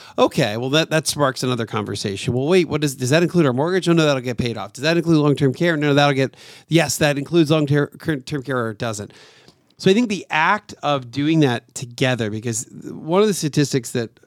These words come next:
I, I re-, continue to recall around ha-, happy retirees and, um,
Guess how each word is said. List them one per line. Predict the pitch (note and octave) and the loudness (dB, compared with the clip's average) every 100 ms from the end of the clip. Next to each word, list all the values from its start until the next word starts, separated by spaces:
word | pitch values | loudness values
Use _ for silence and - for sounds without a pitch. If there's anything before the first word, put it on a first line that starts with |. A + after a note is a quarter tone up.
| _ - | _ -12
I, | B2 A2+ | -12 -8
I | B2 | -8
re-, | A#2 A2 - | -8 -10 -8
continue | C3+ B2+ D#3+ D3 | -6 -4 2 2
to | A#2+ | 2
recall | A2 - B2+ A#2+ A#2 | -4 -10 -8 -8 -8
around | A2 A2+ G#2+ G#2+ G2+ _ _ _ _ _ _ _ | -10 -12 -12 -12 -16 _ _ _ _ _ _ _
ha-, | - A#2 B2 | -14 -12 -8
happy | C3 C#3 C#3 | -6 -4 -2
retirees | B2+ B2 B2 A#2 A2+ A2+ A2 A2 G#2 - | -2 -2 -2 -2 -4 -4 -6 -6 -10 -12
and, | A2+ G#2+ G2+ G2+ G2 - - _ _ _ _ | -12 -10 -10 -10 -10 -12 -18 _ _ _ _
um, | - A2+ G#2 G2 G#2+ | -16 -14 -14 -16 -20